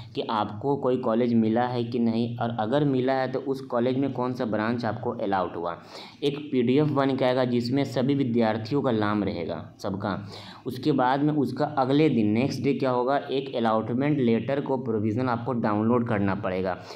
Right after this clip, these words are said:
वहाँ से काम आपका personally start होगा। Allotment list में सभी विद्यार्थियों का नाम रहेगा कि आपको मिला है तो किनको और मिला है, कहाँ-कहाँ किनको मिला है,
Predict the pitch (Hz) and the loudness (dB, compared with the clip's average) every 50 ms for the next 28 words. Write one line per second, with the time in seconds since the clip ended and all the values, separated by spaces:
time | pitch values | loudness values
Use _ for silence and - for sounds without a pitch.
0 | - - - 113 117 113 127 131 147 156 151 151 156 151 156 147 127 131 135 127 | -16 -8 -2 0 0 2 2 2 2 0 0 0 -2 -2 0 0 0 2 2 0
1 | 120 127 139 120 - 120 113 104 107 123 117 117 131 143 127 - - 101 95 95 | 0 0 -2 -2 0 -2 -2 -2 0 0 2 2 2 2 0 0 -2 -4 -4 -4
2 | - - 87 82 80 82 85 - - - - - - - 117 113 107 110 110 107 | -4 -6 -6 -6 -4 -6 -8 -8 -12 -18 -20 -16 -6 -2 2 4 4 4 4 4
3 | 113 139 160 165 156 143 143 156 156 - 156 156 160 160 156 156 151 135 151 156 | 2 2 2 2 4 4 4 2 2 2 0 0 2 0 2 0 2 2 4 4
4 | 151 147 147 - 120 117 110 104 117 120 110 120 110 104 101 98 95 95 92 92 | 4 4 4 4 2 2 2 2 0 -2 0 0 0 0 0 0 0 0 0 0
5 | 92 101 98 104 104 101 104 107 117 113 107 110 110 113 113 110 107 107 104 113 | -2 -2 0 0 0 -2 -2 -2 -2 -2 0 0 0 0 0 0 0 -2 -2 -2
6 | 110 113 113 104 101 98 104 113 110 110 113 113 113 110 104 107 104 104 104 104 | -2 -2 -2 -4 -2 0 0 2 2 2 2 2 2 0 0 0 0 -2 -2 -4
7 | 104 107 101 104 110 113 113 113 110 107 101 107 104 101 104 113 110 110 107 107 | -4 -4 -4 -4 -4 -4 -2 -4 -4 -2 -2 -2 -4 -2 -2 -2 0 0 0 0
8 | 107 104 101 104 104 110 | 0 -2 -2 -4 -4 -6